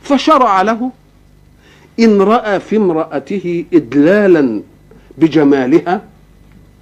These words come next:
وبحسنها، وقد يكون رجلا له مزاج خاص في هذه العملية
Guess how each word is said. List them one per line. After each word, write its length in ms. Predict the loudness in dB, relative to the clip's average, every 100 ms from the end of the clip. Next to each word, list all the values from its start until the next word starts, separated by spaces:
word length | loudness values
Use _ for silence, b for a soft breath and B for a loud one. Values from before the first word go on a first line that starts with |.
| b b -2
وبحسنها، 960 | 2 2 0 -4 -8 2 2 2 -6 -10 _ b b b -4
وقد 360 | -2 0 0
يكون 540 | 0 0 4 4 4 2
رجلا 380 | 2 2 2
له 420 | 4 4 4 4 6
مزاج 580 | 4 4 2 2 0
خاص 420 | -2 -2 -4 -2 -2
في 240 | 0 -2
هذه 240 | -2 0
العملية 600 | 0 2 2 2 2 2